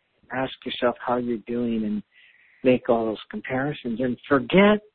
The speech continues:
the essential fact that you're, you are self-esteem. You are the feelings of what we would call self-esteem. Again, they're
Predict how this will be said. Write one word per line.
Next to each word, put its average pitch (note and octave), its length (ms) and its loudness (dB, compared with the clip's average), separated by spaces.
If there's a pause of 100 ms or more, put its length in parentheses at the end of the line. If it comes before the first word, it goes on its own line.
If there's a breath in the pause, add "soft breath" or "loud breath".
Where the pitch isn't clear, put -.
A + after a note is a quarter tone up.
(720)
the C3+ 100 4
essential D#3+ 720 -6 (680)
fact F3+ 400 0
that A2+ 160 -10
you're, D3 440 -2 (460)
you D#3 460 0
are C#3+ 540 -10 (600)
self-esteem. G2 720 -8 (1300)
You D#3 300 6
are C#3 280 -6
the C#3 180 -10 (140)
feelings C#3 640 -10 (140)
of A#2+ 160 -6
what A#2+ 200 0
we B2 120 -4
would A2 180 -8
call B2+ 260 -6 (120)
self-esteem. E2+ 720 -14 (1300)
Again, C#3+ 480 2 (460 loud breath)
they're D#3 200 6